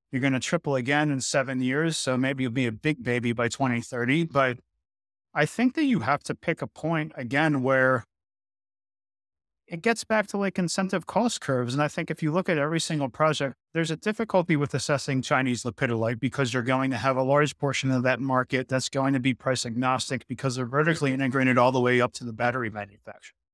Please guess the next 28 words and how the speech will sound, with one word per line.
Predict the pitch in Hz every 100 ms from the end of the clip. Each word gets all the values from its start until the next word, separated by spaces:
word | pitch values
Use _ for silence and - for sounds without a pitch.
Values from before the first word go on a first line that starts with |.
| _ _ _ _ -
However, | 151 180 160 139 156 - _ _ _ _ _ _ 156
you |
know, | 143 135
you're | 135 151
not | 165
talking | - 151 147 135
about | 131 131
a |
million | 131 131 127 123
tons | 151 139
of | 120
L | 120 123
C | 127 120
E |
equivalent | 117 - 165 131 117 113 151
on |
the | 123
lepidolite | 117 117 202 156 117 104
side. | 117 110 -
I, | 160 180
I |
think | 160 170 165
that | 156
you | 143 135
have | 147 -
to | -
look | 139 135
at | 131